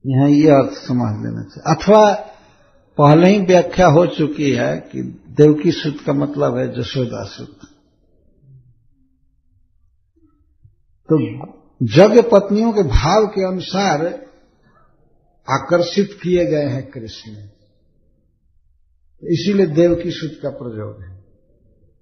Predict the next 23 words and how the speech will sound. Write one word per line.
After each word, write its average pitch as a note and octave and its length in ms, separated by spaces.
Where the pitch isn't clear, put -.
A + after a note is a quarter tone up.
"तद F3 240
गृहांतिके F3 640
या F3 400
तुम F#3 140
वृंदावना D#3+ 800
दूरम D3 500
गता" C#3 320
इत्यादि। - 600
तो E3 120
उनके F3+ 320
घर D#3+ 360
के F#3+ 180
पास F3+ 520
जाने E3 340
के C#3 200
लिए, A#2+ 520
ये F#3+ 120
भी F3 440
मथुरा F#3 360
से G3+ 140
दूर F#3 280
नहीं D#3+ 460
है, G#2 380